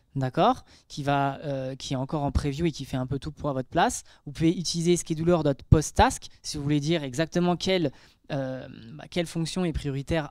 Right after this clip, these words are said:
à d'autres. On a également vu que pour éviter de surcharger la task queue,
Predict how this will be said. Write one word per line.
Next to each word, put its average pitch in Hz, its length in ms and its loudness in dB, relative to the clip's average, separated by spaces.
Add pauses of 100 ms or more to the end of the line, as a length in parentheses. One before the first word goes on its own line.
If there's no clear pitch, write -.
(120)
à 143 140 0
d'autres. 147 420 6 (640)
On 143 60 2
a 160 100 8
également 175 380 4
vu 202 220 2
que 170 280 6 (240)
pour 156 220 0
éviter 185 400 2
de 156 140 2
surcharger 180 580 0
la 175 100 4
task 160 320 -2
queue, 185 140 0